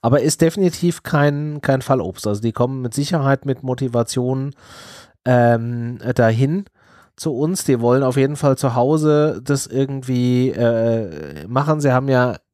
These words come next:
in der ersten Runde Bremen, glaub ich, rausgeschossen. Oder hatten sie nicht auch in der letzten,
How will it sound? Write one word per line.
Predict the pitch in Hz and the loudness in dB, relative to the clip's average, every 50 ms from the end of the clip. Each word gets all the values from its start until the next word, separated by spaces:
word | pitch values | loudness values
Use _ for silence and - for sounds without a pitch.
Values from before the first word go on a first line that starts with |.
| _ _ - | _ _ -4
in | 127 127 | 0 0
der | 131 113 | 2 2
ersten | 113 123 139 143 - 139 | 2 2 2 0 0 -2
Runde | 123 123 131 123 123 117 | 0 2 2 2 2 0
Bremen, | - - - 127 123 135 175 214 214 220 220 - | -2 -2 -2 0 2 2 2 0 -2 -6 -6 -2
glaub | - 180 180 180 | -2 0 0 0
ich, | - - | -4 -2
rausgeschossen. | 165 165 180 190 - - 165 - 180 180 - - 190 190 - - - - - - - - | -2 0 0 -2 -2 -4 -4 0 0 -2 -2 -4 -8 -10 -10 -14 -20 -20 -16 -16 -16 -2
Oder | - 135 | 0 2
hatten | 135 151 156 - 160 | 2 2 0 -2 0
sie | 160 156 147 | 0 0 0
nicht | 151 147 - - | 0 -2 -4 -4
auch | 120 131 - | -4 -2 0
in | 151 | 2
der | 139 131 | 2 2
letzten, | 127 143 160 - - - - - 180 180 175 180 170 - 165 | 2 2 0 -2 -8 -12 -10 -8 -6 -6 -6 -6 -6 -10 -14